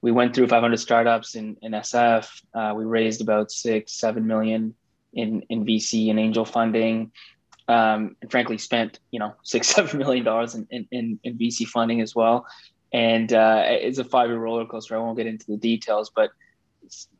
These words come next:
huge learning experience. And coming out of that was when I joined Mistral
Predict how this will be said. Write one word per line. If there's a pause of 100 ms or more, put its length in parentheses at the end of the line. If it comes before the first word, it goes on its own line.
(120)
huge
learning
experience.
And
coming
out
of
that
was
when
I
joined (400)
Mistral